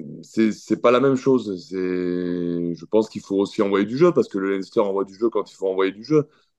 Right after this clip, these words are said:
Euh, c'est, après, c'est la gestion, c'est les matchs de phase finale, c'est tellement particulier, c'est, c'est, c'est tellement différent d'un, d'un match de, de phase régulière que, euh, ça se joue vraiment, bon, on répète tout le temps, c'est,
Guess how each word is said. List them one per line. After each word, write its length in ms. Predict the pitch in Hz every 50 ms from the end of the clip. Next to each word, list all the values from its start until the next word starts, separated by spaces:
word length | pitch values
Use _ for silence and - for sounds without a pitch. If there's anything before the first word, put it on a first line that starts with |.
| _ -
Euh, 800 | 82 92 95 95 95 92 92 95 92 92 92 95 95 92 92 92
c'est, 120 | 85 98
après, 200 | 92 90 - -
c'est 140 | 123 - 110
la 120 | 98 90 90
gestion, 640 | 92 110 113 - - - 120 127 135 135 135 131 123
c'est 400 | 123 - 107 101 95 92 92 87 85
les 80 | 95 101
matchs 180 | 101 107 101 92
de 80 | 110
phase 220 | 107 - 104 - -
finale, 240 | 117 117 120 120
c'est 180 | 110 - 104 92 - -
tellement 300 | 135 120 120 127 127 113
particulier, 600 | 120 110 - - - - - 107 110 120 120 113
c'est, 400 | - - 98 92 92 90 90 85
c'est, 400 | - - - 95 92 92 92 87
c'est 220 | - - 92 87
tellement 300 | - 113 107 110 110 113
différent 440 | 107 107 - - 107 101 104 110 110
d'un, 280 | 104 101 95 95 98
d'un 100 | 98 98
match 240 | 95 101 101 101 98 - _ _
de, 180 | 95 98 95 92
de 120 | 87 92
phase 240 | 90 - 98 92 87
régulière 480 | 92 92 90 - - 101 101 110 117 - - - _ _ _ _ - - _ _ _ _ -
que, 80 | 98
euh, 800 | 98 98 95 95 92 95 95 92 92 92 92 92 92 92 92 90
ça 160 | 85 - 92
se 160 | 90 - - 98
joue 120 | 87 98
vraiment, 460 | 87 80 82 101 104 104 104 107 104
bon, 460 | 98 92 92 95 95 92 90 87 85
on 20 | 85
répète 340 | 85 95 85 - 101 92 -
tout 120 | - 107
le 40 | 90
temps, 220 | - 117 117 113
c'est, 460 | - - - 92 87 90 87 85 80